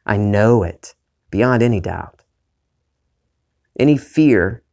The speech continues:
comes from a state of consciousness, a body of beliefs. The first principle,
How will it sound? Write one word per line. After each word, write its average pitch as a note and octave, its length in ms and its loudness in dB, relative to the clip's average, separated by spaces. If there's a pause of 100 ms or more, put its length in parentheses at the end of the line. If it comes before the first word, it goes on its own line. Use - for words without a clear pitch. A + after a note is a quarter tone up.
comes B2 260 0
from A2+ 140 -2
a G#2 60 2
state G#2+ 260 0
of F#2 100 -6
consciousness, - 840 -6 (500)
a G2 100 -4
body G#2 380 0
of F#2 100 -6
beliefs. - 680 -6 (1500)
The A#2 60 -4
first - 280 0
principle, F2+ 560 -4